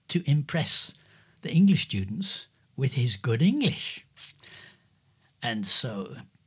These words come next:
all bright and breedy, breezy, he said, "Well, English class,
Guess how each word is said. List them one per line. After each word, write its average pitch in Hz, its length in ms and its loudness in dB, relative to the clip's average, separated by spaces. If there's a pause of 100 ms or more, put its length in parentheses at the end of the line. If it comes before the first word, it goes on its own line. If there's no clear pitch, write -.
(500)
all 170 240 6
bright 139 340 0
and 120 160 2
breedy, 127 540 0
breezy, 135 400 0
he 123 140 0
said, 117 360 -6
"Well, 226 540 2
English 190 400 4
class, 160 500 0